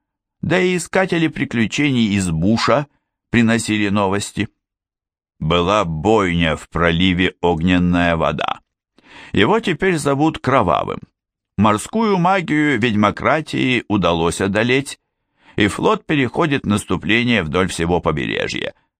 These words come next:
А это тысячи миль. И еще одна экспедиция вышла в путь несколько недель тому назад. Подводные лодки под прикрытием обычных кораблей.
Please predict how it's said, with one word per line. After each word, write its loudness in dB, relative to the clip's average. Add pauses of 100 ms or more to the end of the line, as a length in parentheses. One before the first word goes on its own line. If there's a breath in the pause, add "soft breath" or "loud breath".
(480)
А 2
это 0
тысячи -2
миль. 0 (720)
И 0
еще 0
одна 0
экспедиция -2
вышла -2
в -12
путь -4 (180)
несколько 0
недель 0
тому -2
назад. 0 (680)
Подводные 0
лодки -2
под -2
прикрытием 0
обычных -2
кораблей. -4